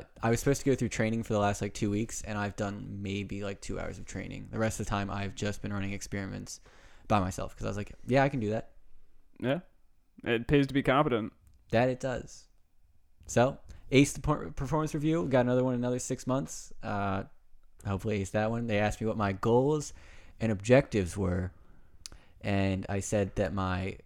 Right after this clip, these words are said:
Speaker 1: goal is to stay employed, and my objective is to keep you happy. <laughs>
Speaker 2: <laughs>
Speaker 1: So I can stay employed.
Speaker 2: Nice.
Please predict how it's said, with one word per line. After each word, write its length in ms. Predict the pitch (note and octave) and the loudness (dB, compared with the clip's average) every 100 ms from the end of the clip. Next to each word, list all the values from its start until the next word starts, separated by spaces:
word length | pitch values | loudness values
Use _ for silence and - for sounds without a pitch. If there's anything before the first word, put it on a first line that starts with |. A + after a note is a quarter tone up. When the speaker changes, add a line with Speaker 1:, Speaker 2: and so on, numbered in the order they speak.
| - - | -12 8
Speaker 1:
goal 440 | B2+ C#3+ G#2+ F#2+ | 10 12 10 6
is 180 | G#2 F#2+ | 2 -2
to 160 | - F#2 | -4 -6
stay 300 | - A#2+ B2+ | 2 4 6
employed, 480 | G#2+ F#2+ F#2 F2 F2 | 4 0 0 0 -2
and 140 | F#2+ | -2
my 160 | F#2 F2+ | -2 -2
objective 640 | F2 A2+ A2+ - F2 F2 - - - | 2 4 4 2 0 -2 -14 -12 -4
is 200 | F#2+ - | -2 -2
to 160 | F#2+ | -6
keep 260 | - G2+ F#2 | -4 -4 -2
you 80 | F#2 | -4
happy. 400 | F#2 - - - - - | -6 -8 -12 -14 -18 0
<laughs> 800 | G3 D#3+ - A#3 G#3+ G3+ G#3 D#3+ | 4 8 10 12 12 12 12 8
Speaker 2:
<laughs> 20 | |
Speaker 1:
So 240 | C#3 C#3 A2 | 6 4 6
I 100 | G#2+ | 4
can 140 | G#2 G#2 | 0 -2
stay 200 | G#2+ G2 | 0 0
employed. 420 | G2 G#2 - C3+ - - A#3+ G#3+ - - - G#3+ A3+ A3+ G#3 G3 F#3+ E3 - - - - | 0 -4 -4 -8 -14 -2 6 6 4 -6 -6 -4 -2 -2 -4 -6 -10 -12 -18 -20 -20 -12
Speaker 2:
Nice. 680 | - A#2+ A#2 A#2 - - - | -4 0 0 0 -4 -10 -14